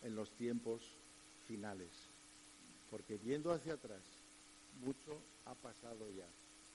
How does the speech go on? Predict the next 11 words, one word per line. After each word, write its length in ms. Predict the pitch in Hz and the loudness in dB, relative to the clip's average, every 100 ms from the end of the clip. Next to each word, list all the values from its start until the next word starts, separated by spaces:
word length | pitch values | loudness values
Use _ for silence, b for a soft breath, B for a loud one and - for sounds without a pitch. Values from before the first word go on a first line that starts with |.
| - - - - | -14 -14 -14 -10
y 1300 | 208 202 - - - - - - - - - - 113 | -8 -8 -10 -12 -14 -14 -14 -16 -14 -14 -14 -6 -2
el 100 | 107 | 6
margen 480 | 123 175 156 139 | 8 8 6 4
que 120 | - 110 | 2 -2
se 140 | 120 | -2
nos 220 | 117 113 | -2 -4
da 140 | 117 110 | -4 -6
aquí 320 | - 104 95 - - - - | -4 -6 -6 -10 -14 -14 -6
es 140 | 104 101 - - 107 | -4 -4 -6 -12 -4
bien 300 | 107 104 98 90 - - - - - | 2 2 0 -6 -12 -16 -16 -12 -8
pequeño. 360 | 104 - 95 | -6 -4 -6